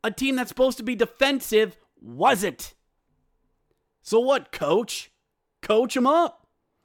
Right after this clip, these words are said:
What are you doing? I told one of my boys, uh, the third period, we, going into the third, going into that locker room in that second intermission, you need an Uncle Helmer moment. You throw the coaches out,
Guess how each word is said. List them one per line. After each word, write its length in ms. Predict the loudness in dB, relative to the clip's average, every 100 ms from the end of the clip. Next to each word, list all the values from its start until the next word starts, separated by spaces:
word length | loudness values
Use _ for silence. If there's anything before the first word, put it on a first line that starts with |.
| _ _
What 200 | 2 4
are 60 |
you 200 | 6 4
doing? 460 | 4 2 2 -6 -14 _ _ _ _ _ _ _ _ _ _ -10
I 60 |
told 260 | -6 -6 -2
one 140 | -2
of 40 | 2
my 160 | 0
boys, 460 | 2 4 6 4 -4 -10
uh, 60 | -10
the 260 | -10 -16
third 320 | -8 -4 -4
period, 440 | -2 0 0 -2 -6 _ _ _ _ _ _ _ _
we, 260 | -8 -8
going 400 | -6 0 2 2
into 180 | 0 0
the 120 | -4
third, 420 | -4 -2 0 -2 -8 _ _
going 240 | -4 -2 0
into 160 | 0
that 200 | 0 0
locker 320 | 2 2 4 0
room 380 | 0 0 -2 -8 _ _ _ _ _ _ -4
in 80 | -2
that 140 | -2
second 320 | 0 0 0
intermission, 600 | -4 -2 -4 -4 -6 -6 -8 _ _ _ _ _
you 160 | -4 -2
need 180 | 0 2
an 80 |
Uncle 240 | 0 0 -2
Helmer 320 | 0 0 -2
moment. 340 | -6 -8 -14 -20 _ _ _ _
You 200 | -6 -4
throw 360 | -4 0 4 4
the 100 | 2
coaches 400 | 0 -2 -2 -2
out, 300 | 0 0